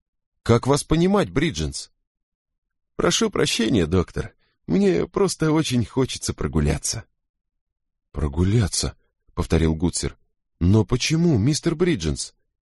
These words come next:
Вы в среднем на тринадцать лет старше всех уцелевших участников экспедиции,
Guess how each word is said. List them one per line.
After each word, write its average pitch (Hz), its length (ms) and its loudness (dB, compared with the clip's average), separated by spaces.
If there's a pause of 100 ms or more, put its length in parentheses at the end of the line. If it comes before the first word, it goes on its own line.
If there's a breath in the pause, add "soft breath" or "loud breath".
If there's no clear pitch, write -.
(260)
Вы 123 200 4
в - 40 -2
среднем 127 560 0
на 117 80 2
тринадцать 143 640 -2
лет 143 240 2
старше - 400 -4
всех 170 300 -2
уцелевших 147 540 -2
участников 156 520 -2
экспедиции, 156 680 -2